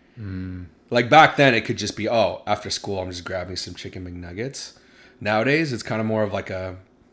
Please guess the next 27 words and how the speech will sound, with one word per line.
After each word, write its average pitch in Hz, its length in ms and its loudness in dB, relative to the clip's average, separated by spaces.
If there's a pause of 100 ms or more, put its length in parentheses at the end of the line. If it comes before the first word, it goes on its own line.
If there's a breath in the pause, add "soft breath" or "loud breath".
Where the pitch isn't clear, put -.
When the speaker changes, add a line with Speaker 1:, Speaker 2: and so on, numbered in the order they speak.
(260)
Speaker 2:
"Dang, 98 240 -4
I 98 140 -4
need 113 160 0
a 101 80 0
late 104 320 -4
night 123 200 -2
snack. 107 500 -4 (300 soft breath)
I - 80 -10
need 104 120 -2
a 101 60 -2
nostalgia 107 1000 0
meal 101 400 -4
or 95 60 -8
something. 92 560 -14
Or 101 400 -4 (200)
I'm 101 120 -6
just 101 120 -6
on 104 120 -2
the 95 60 -8
go 90 360 -8
and 85 80 -12
I 87 60 -10
just 92 240 -12
need 90 140 -14
something 87 300 -14
very 90 280 -12
quick." 101 420 -12